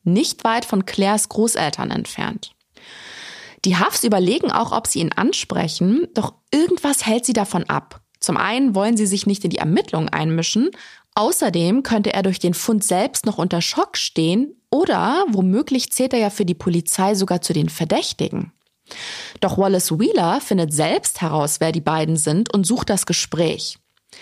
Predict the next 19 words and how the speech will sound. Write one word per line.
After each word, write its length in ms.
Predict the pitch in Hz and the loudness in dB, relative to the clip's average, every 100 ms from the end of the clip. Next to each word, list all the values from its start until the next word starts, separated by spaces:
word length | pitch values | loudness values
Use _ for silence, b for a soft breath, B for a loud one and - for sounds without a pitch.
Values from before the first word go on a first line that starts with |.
| B B | B B
Er 80 | - | -4
stellt 320 | 180 185 214 | -2 0 0
sich 200 | - - | 0 -2
als 220 | 170 165 - | 0 -2 0
Wally 400 | 170 190 175 165 | 0 2 0 2
Wheeler 280 | 240 214 | 2 2
vor 480 | - - 165 185 277 - | 0 -2 0 2 0 0
und 140 | 180 | -2
erzählt 480 | 170 - 214 208 - | -2 -2 -2 -2 -6
ziemlich 560 | - - 277 302 269 | -4 2 4 4 2
seltsame 640 | - 185 185 269 - 202 185 | 0 0 0 0 0 2 0
Dinge, 540 | 156 220 262 196 277 - B B B B | 0 2 2 2 0 -4 B B B B
unter 280 | 185 180 | 0 0
anderem, 400 | 208 262 254 226 | 2 2 2 2
dass 180 | 226 190 | 2 0
er 60 | 151 | -2
hell 460 | 151 170 240 262 | -2 0 2 2
sehen 340 | 196 160 156 160 | 2 0 0 -2
kann. 420 | - 135 - 175 | -4 -6 -4 -8